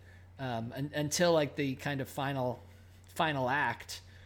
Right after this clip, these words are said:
um, he's, he's self-aware enough for it to be tragic, and I think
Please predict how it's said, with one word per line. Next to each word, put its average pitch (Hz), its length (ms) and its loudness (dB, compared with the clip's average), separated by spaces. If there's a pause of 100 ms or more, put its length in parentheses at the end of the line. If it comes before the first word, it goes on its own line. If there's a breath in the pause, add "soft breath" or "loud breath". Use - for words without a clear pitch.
(280 loud breath)
um, 120 320 -4
he's, 143 680 -4
he's 170 260 -4
self-aware 208 580 6
enough 156 220 4
for 160 160 -2
it 156 120 -4
to 151 60 -4
be 139 140 0
tragic, 135 580 -4
and 131 80 -10
I 139 60 -8
think 202 340 -6